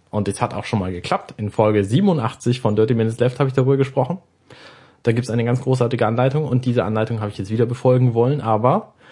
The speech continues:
blöderweise überlesen, dass man die Windows-Partition vorher haben muss, sonst funktioniert es nicht. Weil du musst einen Klon von dieser Windows-Partition hinterher wieder draufschmeißen, weil das Installieren nicht funktioniert.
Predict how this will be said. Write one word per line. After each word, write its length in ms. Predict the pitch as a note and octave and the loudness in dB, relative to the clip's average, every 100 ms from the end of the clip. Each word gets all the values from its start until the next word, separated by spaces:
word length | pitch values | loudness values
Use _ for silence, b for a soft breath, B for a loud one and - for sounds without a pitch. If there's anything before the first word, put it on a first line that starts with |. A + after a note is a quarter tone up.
| B B B _ | B B B _
blöderweise 560 | A2 A#2+ A#2 A2 A#2 | 0 0 2 0 0
überlesen, 720 | B2+ B2 G2 G2+ A2+ A#2+ C#3+ C#3+ | -2 0 0 2 0 2 2 0
dass 220 | G2 - | -2 -2
man 240 | G#2 G#2+ | -4 -2
die 180 | G#2 G2 | -2 -2
Windows-Partition 1040 | A2 A#2+ A#2 - - - G#2 G2+ - G#2 | 0 2 0 -2 -6 -4 -4 -6 -2 -2
vorher 640 | G2+ - G2+ G2 F2+ - - | -2 -2 0 0 -4 -6 -2
haben 300 | G#2 G2 F2+ | -2 0 -4
muss, 540 | A2 B2+ E3 - - _ | 0 2 2 -2 -10 _
sonst 340 | C3 A#2 A#2+ - | -4 -2 -2 -2
funktioniert 460 | A#2 G#2+ A2 G#2+ | -4 0 0 0
es 140 | G#2 - | -4 -8
nicht. 380 | F#2 - - - _ _ _ | -8 -10 -20 -20 _ _ _
Weil 160 | F#2 F#2 | -4 -2
du 80 | |
musst 340 | G2+ C#3 D#3+ - | 2 2 0 -2
einen 200 | B2 A2+ | -2 -2
Klon 360 | - B2+ C#3+ | 0 2 4
von 180 | C#3+ A#2+ | 2 -2
dieser 220 | A2+ A2 | 0 0
Windows-Partition 800 | G#2+ B2+ C3 B2+ A#2 A#2+ - A#2 | 2 2 2 0 -4 -4 -2 0
hinterher 340 | A2 B2+ A2 A2 | 2 0 -2 -4
wieder 160 | G#2 | -4
draufschmeißen, 840 | F2 G2+ B2+ - A2+ A#2+ B2 B2 G#2+ | 0 0 0 -2 -2 -2 -2 -2 -2
weil 400 | F2+ G2+ D3+ C#3+ _ | -2 0 -2 -4 _
das 400 | B2+ G2+ - - _ _ _ - b b b b b b | -10 -10 -10 -14 _ _ _ -20 b b b b b b
Installieren 520 | C3 B2+ B2 C3 G2 | -2 2 4 4 2
nicht 200 | F2+ - | -2 -6
funktioniert. 500 | G2 - E2+ B1+ - | -8 -6 -8 -10 -14